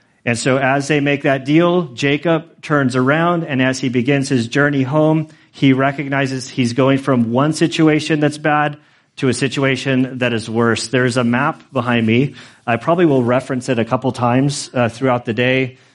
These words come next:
Uh, but just so you can see the big picture, this is, uh, the, the land of Israel.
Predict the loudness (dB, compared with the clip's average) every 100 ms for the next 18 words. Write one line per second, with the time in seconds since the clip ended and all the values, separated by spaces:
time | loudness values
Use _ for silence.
0 | _ -4 0 0 -4 -8 -4 -4 -4 -2
1 | -2 0 2 4 2 0 2 2 2 0
2 | -2 -2 -4 0 0 0 2 0 2 2
3 | 4 2 -2 -14 _ _ -4 0 0 -2
4 | -6 -4 -4 -2 -2 0 0 0 -2 0
5 | 0 0 0 2 2 0